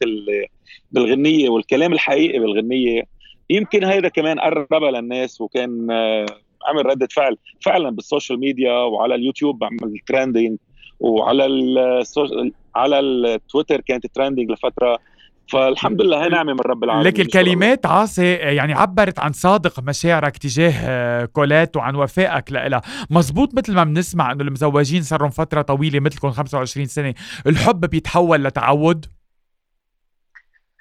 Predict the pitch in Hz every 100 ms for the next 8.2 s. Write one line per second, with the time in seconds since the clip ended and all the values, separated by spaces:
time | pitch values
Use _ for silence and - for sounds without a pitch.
0 | _ _ _ _ _ _ 120 117 117 117
1 | 117 113 113 110 - _ _ _ _ _
2 | 123 131 - - 123 120 113 - _ 113
3 | 117 117 - 123 120 117 - 117 143 147
4 | - 160 160 123 120 131 135 - - 135
5 | 123 120 - _ 208 196 - _ _ _
6 | _ _ _ _ 127 - 120 117 131 -
7 | - 143 131 151 127 110 120 135 120 110
8 | 107